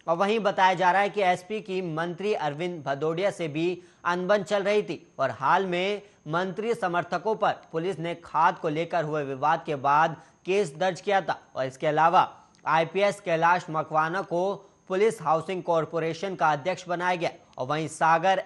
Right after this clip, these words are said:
एसपी अतुल सिंह को भी हटा दिया गया और उनकी जगह तरुण नायक को सागर की कमान दी गई है और एडीजी विजिलेंस जीपी सिंह को हटाकर सुषमा सिंह को कमान दी गई और गृह विभाग द्वारा बुधवार को देर शाम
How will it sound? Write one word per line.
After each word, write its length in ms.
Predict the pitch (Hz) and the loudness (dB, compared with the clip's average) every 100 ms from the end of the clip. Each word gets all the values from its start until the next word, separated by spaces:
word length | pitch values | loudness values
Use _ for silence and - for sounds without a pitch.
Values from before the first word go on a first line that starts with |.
| - _ - | -10 _ -4
एसपी 400 | 165 160 - 185 - - - | -4 -2 0 -2 -2 -10 -4
अतुल 260 | 151 190 160 | -2 -2 -4
सिंह 240 | 190 202 | -4 -2
को 160 | 196 180 | -2 0
भी 380 | 165 180 185 - - | 2 0 -2 -8 -8
हटा 260 | 156 185 185 | -4 0 0
दिया 180 | 190 196 | 0 0
गया 140 | 185 - - | -2 -6 -8
और 140 | 131 | -6
उनकी 240 | 135 131 139 | -6 -8 -6
जगह 380 | 139 135 147 160 - | -2 2 2 2 0
तरुण 280 | 160 175 180 | -2 -2 -4
नायक 440 | 147 143 160 185 | -4 0 0 0
को 160 | 170 156 | -2 -6
सागर 500 | 156 151 143 151 180 | -6 -2 -2 0 -4
की 140 | 165 151 | -4 -8
कमान 520 | 151 131 139 160 147 | -6 -4 -4 -6 -8
दी 120 | 151 | -8
गई 180 | 165 180 | -4 -4
है 120 | 151 - _ _ - | -4 -10 _ _ 0
और 140 | 185 185 | 0 2
एडीजी 460 | 190 185 208 185 220 | -2 0 -2 0 -2
विजिलेंस 600 | 160 156 170 170 196 - - | -2 -6 -4 -4 -4 -8 -14
जीपी 380 | 135 185 190 214 | -8 -8 -4 -6
सिंह 240 | - 202 | -4 -6
को 100 | 185 | 0
हटाकर 580 | 170 143 170 180 165 175 | 0 4 2 4 2 0
सुषमा 440 | 165 202 - 202 202 | -2 -8 -8 -6 -6
सिंह 260 | - 196 196 | -6 -8 -6
को 280 | 165 170 180 - - | -4 -4 -8 -16 -6
कमान 360 | 180 175 196 196 | -6 -2 -4 -2
दी 100 | 202 | -2
गई 160 | 175 - - _ 147 | -2 -6 -14 _ -2
और 100 | 139 | -2
गृह 200 | 143 160 | -2 -2
विभाग 400 | 147 139 160 147 | -2 4 4 4
द्वारा 400 | 165 185 175 185 | 4 6 6 4
बुधवार 440 | 156 143 147 170 | 2 -4 2 2
को 140 | 170 156 | 2 -6
देर 240 | 143 180 | -4 -4
शाम 300 | 175 185 185 | -2 0 0